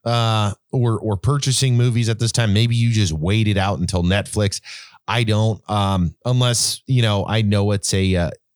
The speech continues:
network exclusive. Um, I still don't. I may, but, uh, for the most part, like I said, Tenet, I'm going to be buying that bad boy,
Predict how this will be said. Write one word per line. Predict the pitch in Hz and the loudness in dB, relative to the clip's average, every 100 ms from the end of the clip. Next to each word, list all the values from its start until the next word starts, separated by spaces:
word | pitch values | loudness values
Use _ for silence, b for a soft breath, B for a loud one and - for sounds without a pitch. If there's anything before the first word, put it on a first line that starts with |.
| _ _ - | _ _ -4
network | 95 69 101 90 - | -2 0 0 -2 -4
exclusive. | 82 - - 214 262 - 107 101 87 B B B B - | -6 -4 -2 0 0 0 0 -2 -4 B B B B -6
Um, | 117 113 104 92 - _ | -2 0 0 -2 -6 _
I | 110 110 - - | 0 0 -4 -6
still | - - 143 | -4 -2 -2
don't. | 127 110 120 143 - - | -2 -2 -2 -4 -8 -4
I | 110 | 0
may, | 104 117 139 123 _ _ - | 0 0 0 -4 _ _ -4
but, | 107 101 - | -2 -2 -2
uh, | 107 101 | -2 -2
for | - | -2
the | 113 | 0
most | 117 117 | 0 0
part, | - 120 | -2 -2
like | 98 98 | -2 0
I | |
said, | 90 - 107 92 | 0 0 0 -2
Tenet, | - 127 123 120 - | -2 0 0 -2 -4
I'm | 101 104 | -2 0
going | 104 110 | 2 0
to | |
be | 90 87 | 0 -2
buying | - 98 120 117 | -2 -2 0 0
that | 110 104 | 0 -2
bad | 110 107 95 | -2 -2 -2
boy, | 104 104 | -2 0